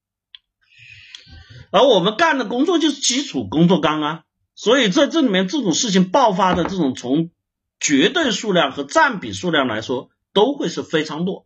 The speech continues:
所以伊老师说很常见。那么怎么办呢？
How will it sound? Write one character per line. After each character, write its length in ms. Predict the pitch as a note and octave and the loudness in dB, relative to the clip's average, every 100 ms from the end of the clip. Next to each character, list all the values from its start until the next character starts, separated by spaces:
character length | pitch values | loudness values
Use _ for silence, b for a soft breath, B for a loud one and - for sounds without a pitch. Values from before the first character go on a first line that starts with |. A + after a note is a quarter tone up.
| _ - | _ -14
所 240 | - D#3 | -4 0
以 80 | D#3 | 0
伊 60 | |
老 180 | D#3 C#3+ | 0 -2
师 160 | A#2 C3+ | -4 -4
说 160 | C#3 | -6
很 240 | - B2+ G2+ | -4 -6 -2
常 200 | A2 C#3+ | -2 0
见。 180 | B3 - _ _ _ _ _ _ - - - - - _ _ _ _ B3+ | 0 -2 _ _ _ _ _ _ -8 -6 -6 -12 -18 _ _ _ _ -2
那 80 | |
么 100 | A#3 | 0
怎 100 | F3+ | 0
么 120 | A2+ A2+ | 0 0
办 200 | A#3+ | -2
呢？ 120 | A#3+ | -2